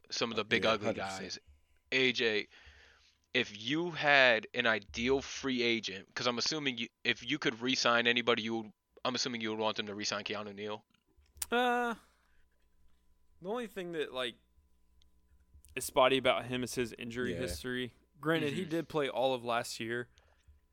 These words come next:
Speaker 3: but when you tear your A C L two years in a row,
Speaker 2: Jesus.
Speaker 1: Yeah.
Speaker 3: that's just not good.
Speaker 1: So, who would be the ideal free agent to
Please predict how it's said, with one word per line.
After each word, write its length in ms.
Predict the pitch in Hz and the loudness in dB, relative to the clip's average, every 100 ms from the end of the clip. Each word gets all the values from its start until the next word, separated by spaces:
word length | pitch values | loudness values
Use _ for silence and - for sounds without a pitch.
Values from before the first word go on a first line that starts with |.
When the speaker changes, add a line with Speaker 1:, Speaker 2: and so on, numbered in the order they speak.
| _ _ _ - | _ _ _ -2
Speaker 3:
but 140 | 127 | 0
when 100 | 120 | 0
you 100 | 147 | -4
tear 200 | - 151 | 0 4
your 220 | 139 127 98 | 4 2 -2
A 120 | 123 | -4
C 220 | - 120 | -2 2
L 140 | 117 113 | 2 2
two 160 | - | 0
years 220 | 113 117 | 0 0
in 80 | 113 | -2
a 40 | 107 | -2
row, 360 | 107 113 117 | 2 2 0
Speaker 2:
Jesus. 160 | - - _ - | -4 -14 _ -4
Speaker 1:
Yeah. 520 | 123 104 95 92 98 | 0 2 0 -6 -6
Speaker 3:
that's 120 | - 120 | -4 -2
just 160 | 117 | -2
not 140 | 107 98 | -4 -6
good. 280 | 98 98 - _ _ _ - - - _ _ | -6 -8 -14 _ _ _ -20 -20 -20 _ _
Speaker 1:
So, 520 | - - 139 123 107 - _ _ - | 0 10 12 12 6 -2 _ _ -12
who 160 | - 165 | 2 4
would 280 | 175 170 127 | 6 4 6
be 480 | 143 143 131 135 - _ _ _ _ _ _ - | 6 8 6 4 -4 _ _ _ _ _ _ -8
the 220 | 120 123 | 2 6
ideal 760 | 117 113 101 113 117 113 110 104 _ _ | 8 6 2 0 2 2 0 -4 _ _
free 500 | - - - 131 120 | -8 -6 0 2 4
agent 480 | 113 113 101 95 - _ _ _ _ _ _ _ _ _ - | 4 2 -2 -8 -14 _ _ _ _ _ _ _ _ _ -2
to 180 | - | 2